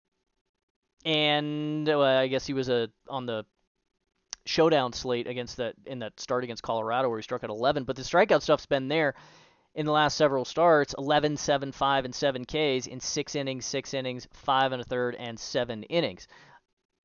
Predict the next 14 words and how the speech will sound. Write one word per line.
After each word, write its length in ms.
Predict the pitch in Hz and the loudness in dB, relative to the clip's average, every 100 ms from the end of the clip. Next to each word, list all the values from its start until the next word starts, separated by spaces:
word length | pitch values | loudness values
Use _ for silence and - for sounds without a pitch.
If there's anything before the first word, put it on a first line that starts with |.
| - | -4
in 100 | 156 | -2
his 120 | 135 | 0
last 260 | 123 117 - | 0 0 -2
four. 300 | 131 117 98 | -6 -6 -6
So, 300 | - 135 120 - - - | 0 2 2 -6 -20 -8
um, 440 | 135 127 127 127 - _ _ _ _ - | 0 2 2 0 -8 _ _ _ _ -4
the 100 | 143 | -2
run 280 | 135 156 185 | 4 4 4
suppression 580 | - 185 - 202 196 | 4 4 4 0 0
is, 480 | 190 165 170 160 135 - | 0 2 2 0 -6 -4
is 160 | 147 | -4
still 200 | - 170 | 0 2
there. 280 | 156 175 233 | 6 6 6
He's 280 | 175 135 | 2 -4